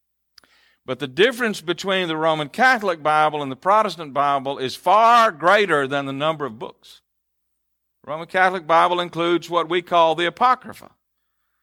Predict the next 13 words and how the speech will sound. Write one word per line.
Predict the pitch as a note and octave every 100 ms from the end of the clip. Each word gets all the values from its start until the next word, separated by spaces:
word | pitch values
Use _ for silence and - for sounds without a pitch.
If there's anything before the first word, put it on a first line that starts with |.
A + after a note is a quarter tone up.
| _ _ _ -
Uh, | C3
but | B2 D3 D3+ -
you | E3 A#3
shouldn't | C#4 A#3+ G#3
get | G#3
all, | G3 F#3+ F#3 F3+ E3+
uh, | D#3+ D3 B2 A#2 _ _ _ _ _
twisted | - A3+ - F3
up | F#3+ A3 E3
about | D#3 D3+ B2+
that, | G3+ G#3+ C#3+
because | C3+ D#3+ D3
the, | C3+